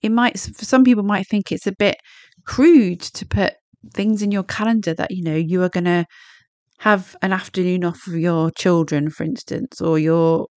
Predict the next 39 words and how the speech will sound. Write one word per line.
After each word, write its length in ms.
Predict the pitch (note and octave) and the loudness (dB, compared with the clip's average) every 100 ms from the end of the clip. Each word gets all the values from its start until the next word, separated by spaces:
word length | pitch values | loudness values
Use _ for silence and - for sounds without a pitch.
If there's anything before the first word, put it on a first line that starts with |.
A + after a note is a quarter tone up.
| _ | _
your 160 | - E3+ | -6 -4
partner 540 | - D3 - - D3+ | -2 -2 -2 -4 -4
or 80 | D#3+ | -4
your 120 | D#3+ | -4
husband 580 | - E3 - C#3 D3+ F3 | -4 -6 -4 -6 -6 -6
or 100 | E3+ | -6
your 120 | D#3 | -6
wife 340 | E3 D#3+ - - | -6 -8 -10 -12
or 100 | A3 | -10
whatever. 360 | E3+ - - - _ _ - - - - _ | -8 -10 -14 -16 _ _ -20 -20 -20 -20 _
But 180 | C#4+ | -8
actually, 500 | D#4 - D#3 - G#3 - _ _ _ | -8 -6 -8 -6 -6 -10 _ _ _
if 160 | - D4 | -6 -2
you 60 | D4+ | 0
put 160 | C4+ | 2
it 60 | B3+ | 2
in 100 | B3+ | 4
your 100 | B3+ | 2
calendar, 540 | - A#3 C#4 G#3+ C#3+ | 0 4 6 6 2
that 160 | G3+ - | -2 -4
becomes 360 | C4 B3 A#3+ | -4 0 2
a 60 | A#3 | 4
non-negotiable. 1000 | G#3+ A3 G3+ F#3 A#3 D#4+ D4 C4+ A3+ D#3+ - _ _ _ _ _ | 2 2 2 4 4 2 0 0 0 -2 -10 _ _ _ _ _
That 160 | - - | -14 0
then 140 | C#4+ | 0
shows 340 | C4 B3 A3+ - | 2 -2 -2 -2
that 120 | - | -2
they 180 | A#3 G#3+ | 0 2
are 280 | B3 E4+ E4 - | 4 2 0 -8
top 240 | - - | -10 -8
of 160 | F3+ F3 | -6 -4
your 120 | D#3 | -4
list, 540 | D3+ D3+ - - - _ _ _ _ | -6 -10 -16 -20 -20 _ _ _ _
that 140 | - A#3 | -8 0
they 120 | A#3+ | 2
are 240 | B3 D4 | 2 2
important 600 | C4+ G#3+ - E3+ - C4+ - | 2 0 -2 -6 -4 -8 -6
to 140 | E3 | -6
you, 320 | D3+ D3 D3 | -2 -2 -2